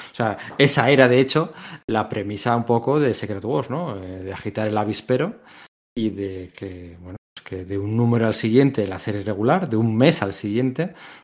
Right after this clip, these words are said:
de repente se hubieran producido cambios gordos en los personajes,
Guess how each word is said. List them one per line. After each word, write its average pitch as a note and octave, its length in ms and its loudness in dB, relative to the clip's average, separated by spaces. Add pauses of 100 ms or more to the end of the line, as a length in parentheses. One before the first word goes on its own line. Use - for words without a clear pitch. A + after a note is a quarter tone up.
(120)
de A2 80 -2
repente G#2 360 -4
se - 100 -6
hubieran G#2 240 -2
producido G#2 640 -4
cambios G#2+ 420 -2
gordos A#2+ 360 2
en F#2+ 60 -12
los F2+ 120 -12
personajes, B2+ 640 -4